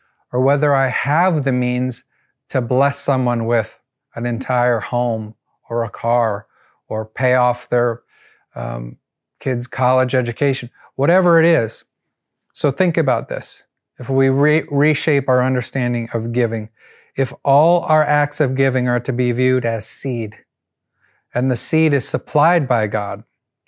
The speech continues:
then we should be freed up to joyfully give from a cheerful heart of generosity, even if we have little to give. And if our financial priorities in order, and that's a big one,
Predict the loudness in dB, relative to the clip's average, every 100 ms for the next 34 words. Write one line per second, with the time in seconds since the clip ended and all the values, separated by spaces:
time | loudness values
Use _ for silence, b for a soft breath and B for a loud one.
0 | _ _ _ _ 0 2 2 0 0 0
1 | 0 0 2 2 0 -4 2 2 2 -2
2 | -4 -2 -2 -2 -4 -4 -4 -4 -4 -4
3 | -6 -4 -6 -6 _ _ _ _ _ _
4 | -10 -2 0 2 0 -2 -4 -8 -10 _
5 | _ _ _ _ _ _ _ _ _ B
6 | B B B _ 2 4 2 2 2 2
7 | 2 2 0 0 -2 -2 -2 -4 _ _
8 | _ _ _ -2 0 2 2 2 2 0
9 | 2 2 2 0 0 2 4 4 2 0
10 | 0 2 2 2 0 0 0 0 -2 0
11 | -2 -2 -6 -6